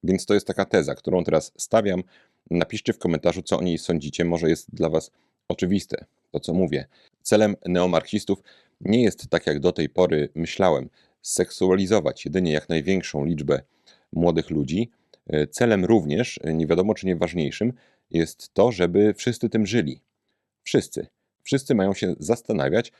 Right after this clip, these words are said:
jaki mają stosunek do L G B T Q i inne literki. Każdy musi się określić.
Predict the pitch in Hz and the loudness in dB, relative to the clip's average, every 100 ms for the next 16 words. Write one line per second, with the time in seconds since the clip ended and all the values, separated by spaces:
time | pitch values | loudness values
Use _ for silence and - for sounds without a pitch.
0 | _ _ - 104 - 147 143 131 135 165 | _ _ -2 -2 0 -2 -2 -2 -4 -2
1 | 117 71 71 - 101 127 107 90 98 87 | -2 -2 -2 0 0 2 0 0 -2 -4
2 | 80 107 - 82 87 87 85 87 - - | 0 0 0 -2 0 0 -2 -4 -8 -8
3 | - - _ _ _ 139 92 85 78 98 | -12 -18 _ _ _ -6 -2 -4 -4 -4
4 | 101 - 147 127 - - - | -4 -2 -2 -2 -6 -16 -20